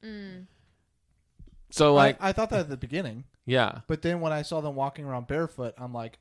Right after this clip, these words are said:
Speaker 3: "Oh, that was a trap set."
Speaker 1: Yeah.
Speaker 2: Mm.
Speaker 3: Like,
Speaker 1: Booby
Speaker 3: why else?
Speaker 1: traps.
Speaker 2: I thought it was, like, some kind of ritual,
Speaker 3: Yeah.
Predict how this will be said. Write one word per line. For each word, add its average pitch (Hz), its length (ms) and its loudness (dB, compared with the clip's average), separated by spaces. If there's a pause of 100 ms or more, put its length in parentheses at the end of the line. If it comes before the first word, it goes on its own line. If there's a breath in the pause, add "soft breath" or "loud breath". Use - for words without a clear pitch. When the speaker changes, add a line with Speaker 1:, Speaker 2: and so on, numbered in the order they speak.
(120)
Speaker 3:
"Oh, 185 300 -6 (540)
that 175 220 2
was 160 160 -4
a 143 60 -6
trap 160 400 -6
set." - 220 -8
Speaker 1:
Yeah. 175 420 -6
Speaker 2:
Mm. 92 500 -10
Speaker 3:
Like, 151 140 -4
Speaker 1:
Booby 127 120 -4
Speaker 3:
why 160 160 2
else? 175 40 0 (200)
Speaker 1:
traps. 170 180 -8
Speaker 2:
I 202 180 8
thought 262 220 4
it 165 120 2
was, 151 180 2
like, 135 280 2
some 139 280 -2
kind 127 300 -2
of 110 360 0 (720)
ritual, 104 1120 0
Speaker 3:
Yeah. 381 60 -2